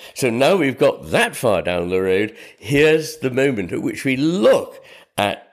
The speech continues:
the cosmos in which we find ourselves and say, "What is it like?"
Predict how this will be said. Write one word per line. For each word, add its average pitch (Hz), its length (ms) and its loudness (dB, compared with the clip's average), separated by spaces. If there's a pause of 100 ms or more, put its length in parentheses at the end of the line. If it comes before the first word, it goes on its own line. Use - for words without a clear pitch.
the 101 120 -6
cosmos 98 680 -4
in 101 200 -2
which - 220 -4
we 92 80 -4
find 85 340 -4
ourselves 64 460 -6 (220)
and - 80 -12
say, 104 120 0
"What 87 500 -2
is 107 160 -6
it - 160 -8
like?" 85 540 -6